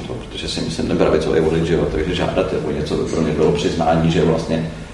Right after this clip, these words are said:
jsem mohl dělat v tu dobu něco jinýho, co by mi třeba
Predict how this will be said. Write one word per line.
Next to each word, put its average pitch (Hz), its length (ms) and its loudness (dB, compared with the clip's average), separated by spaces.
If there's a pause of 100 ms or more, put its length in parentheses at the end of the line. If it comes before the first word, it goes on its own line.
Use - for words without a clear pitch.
(340)
jsem 110 200 6
mohl 113 260 8
dělat 123 300 8
v - 40 2
tu 127 120 8
dobu 110 240 8
něco 120 340 8
jinýho, 117 520 6
co 120 180 0
by 110 140 4
mi 113 120 4
třeba 110 280 2